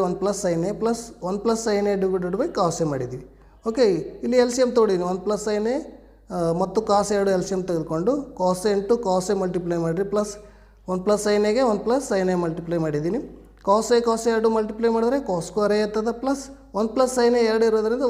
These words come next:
ಒನ್ ಪ್ಲಸ್ sin A into, ಆ, sin ಬ್ರಾಕೆಟ್ ಸ್ಕ್ವೇರ್ ಅಂತ ಬರೆದಿದ್ದೀವಿ. ಓಕೆ,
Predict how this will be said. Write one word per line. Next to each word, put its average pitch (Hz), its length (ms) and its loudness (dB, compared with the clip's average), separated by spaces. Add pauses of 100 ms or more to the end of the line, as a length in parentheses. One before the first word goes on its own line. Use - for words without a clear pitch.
ಒನ್ 208 140 -4
ಪ್ಲಸ್ 208 220 -4
sin 196 220 0
A - 80 -2
into, 240 180 -6 (500)
ಆ, 165 220 -2
sin 202 180 2 (160)
ಬ್ರಾಕೆಟ್ 185 300 0
ಸ್ಕ್ವೇರ್ 175 400 0
ಅಂತ 170 180 -8
ಬರೆದಿದ್ದೀವಿ. 139 420 -2 (680)
ಓಕೆ, 226 140 -2